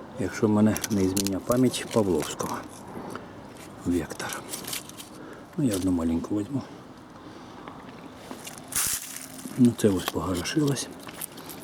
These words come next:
Ну, а тут більш-менш отака вона должна бути. Отака, ну, витягнута яйцевидна, не знаю, як її назвати.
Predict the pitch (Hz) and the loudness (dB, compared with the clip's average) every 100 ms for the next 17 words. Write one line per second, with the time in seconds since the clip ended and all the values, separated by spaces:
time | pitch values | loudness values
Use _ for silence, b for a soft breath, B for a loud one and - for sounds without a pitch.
0 | - 131 131 143 101 127 - 101 95 104 | -2 6 8 8 6 2 0 4 6 6
1 | 95 110 113 98 92 - 101 87 90 85 | 8 8 8 6 2 -2 2 2 4 4
2 | 85 95 80 73 - B B B B B | 4 4 4 0 -6 B B B B B
3 | B - 92 - 85 - - - - - | B -4 -2 0 -2 -4 -10 -12 -12 -12
4 | - - - - - - - - - B | -12 -12 -12 -12 -12 -10 -10 -10 -10 B
5 | B B B B B B 123 120 95 87 | B B B B B B 0 2 2 0
6 | B B - 120 95 92 98 95 98 95 | B B 2 4 6 4 4 2 4 2
7 | - 110 131 - 95 82 - - - - | 0 0 0 2 0 0 -4 -8 -12 -12
8 | - - 104 98 90 82 80 - 90 85 | -14 -4 2 4 4 2 -2 -4 -2 2
9 | 87 78 - - | 0 -2 -6 -10